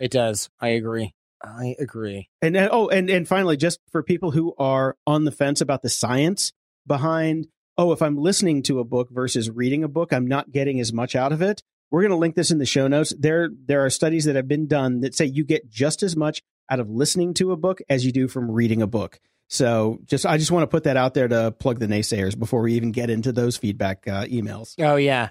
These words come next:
Speaker 1: Yeah. Just don't listen at three X unless you're super, super experienced with the content that's already in there.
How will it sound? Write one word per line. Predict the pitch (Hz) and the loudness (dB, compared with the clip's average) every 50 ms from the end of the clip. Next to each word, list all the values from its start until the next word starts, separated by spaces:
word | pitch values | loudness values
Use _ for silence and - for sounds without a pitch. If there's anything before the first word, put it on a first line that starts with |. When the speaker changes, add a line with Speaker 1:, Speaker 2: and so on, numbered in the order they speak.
| - _ | -6 _
Speaker 1:
Yeah. | 123 131 139 139 131 | -4 0 0 0 0
Just | 123 147 151 - | 0 -2 0 0
don't | 202 214 214 | 2 2 2
listen | 196 175 - - 170 | 2 2 2 2 0
at | 156 135 | 0 -2
three | - - - 131 131 143 135 127 | -4 -8 -6 -2 0 2 2 2
X | 120 107 104 - - - - - - - _ _ - | 2 2 0 -2 -6 -10 -10 -10 -12 -14 _ _ -4
unless | 139 139 139 139 131 - | 0 0 0 0 0 0
you're | 147 139 135 127 123 117 101 - _ _ _ | 0 2 2 2 2 0 -2 -6 _ _ _
super, | - - - - - - 156 151 139 - 156 143 139 | -10 -6 -4 -2 0 2 2 0 0 0 0 0 0
super | - - 139 131 - 135 127 117 | 0 -2 -4 -2 0 0 0 0
experienced | 110 - - - - 123 117 110 107 104 107 - - | 0 -2 -4 -4 -2 -2 0 0 -2 -2 -4 -4 -4
with | 117 110 - | -6 -6 -6
the | - | -8
content | - - - 117 113 110 - 113 107 101 | -6 -4 -4 -4 -2 -2 -2 -4 -4 -4
that's | 113 104 - | -4 -4 -2
already | 117 107 104 98 98 101 | 0 0 0 -2 -4 -6
in | 98 95 | -6 -8
there. | 90 87 87 | -8 -10 -10